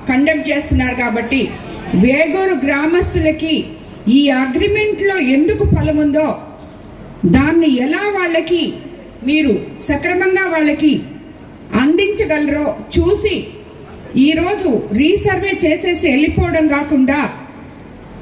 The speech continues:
ఒక ఎమ్మెల్యేగా వేగూరు ప్రజల తరపున నేను మిమ్మల్ని రిక్వెస్ట్ చేస్తున్నాను.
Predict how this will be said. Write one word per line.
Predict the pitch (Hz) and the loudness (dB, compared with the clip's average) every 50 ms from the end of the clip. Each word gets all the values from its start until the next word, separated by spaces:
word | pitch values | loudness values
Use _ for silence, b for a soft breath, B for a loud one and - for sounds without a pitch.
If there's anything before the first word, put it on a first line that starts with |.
| - - - | -10 -4 -2
ఒక | - 240 269 294 269 269 | 0 2 2 2 2 4
ఎమ్మెల్యేగా | 269 302 339 359 359 359 349 320 285 320 330 339 302 185 - - - - - - - - - - | 4 4 2 2 2 0 0 -2 -2 -2 -2 -2 -2 -4 -6 -10 -16 -18 -20 -20 -20 -14 -6 -2
వేగూరు | 185 247 277 294 330 320 359 370 370 359 - - - | 0 0 2 0 0 -2 -4 -4 -2 0 2 2 2
ప్రజల | 294 294 294 349 359 370 - - | 2 2 2 2 0 0 0 0
తరపున | 339 330 339 - - 349 349 320 269 196 - - - | -2 0 0 0 0 0 0 0 -2 -4 -6 -6 -2
నేను | 214 247 262 277 285 277 | 0 2 4 4 4 4
మిమ్మల్ని | 277 277 269 269 262 262 233 214 180 156 - 131 - - - - - - 226 240 | 4 4 4 2 2 0 -2 -2 -4 -4 -8 -12 -16 -18 -18 -18 -10 -4 -2 -2
రిక్వెస్ట్ | 262 - - 330 349 - - - | -2 -2 0 -2 0 0 0 2
చేస్తున్నాను. | 302 285 311 - - 302 262 262 262 269 277 311 | 2 2 2 2 2 0 0 0 0 0 0 0